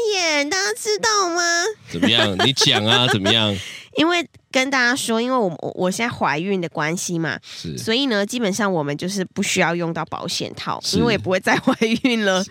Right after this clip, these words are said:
Speaker 2: 哎，讲这种话。
Speaker 1: <laughs>
Speaker 2: 是，继续讲。
Speaker 1: 对。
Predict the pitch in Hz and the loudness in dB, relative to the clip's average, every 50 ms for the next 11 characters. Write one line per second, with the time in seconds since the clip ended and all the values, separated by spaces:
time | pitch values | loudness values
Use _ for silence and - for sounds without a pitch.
0 | - - - - - 101 107 123 147 147 - _ - - - 98 101 101 120 107 | -10 -16 -10 -6 -2 0 0 0 0 -4 -8 _ -16 -8 -6 -4 -2 0 0 0
1 | 95 101 107 101 95 98 - - - 262 - - 359 - - 339 - - - 427 | 0 0 0 0 0 -2 -4 -6 -6 -4 -2 -2 -2 0 0 -4 -2 0 -2 -2
2 | - - - - 120 113 113 104 95 85 - _ _ - - 147 143 147 135 107 | -2 0 0 2 2 4 4 2 0 -2 -8 _ _ 0 2 4 4 4 4 2
3 | 120 110 113 - | 2 0 0 -2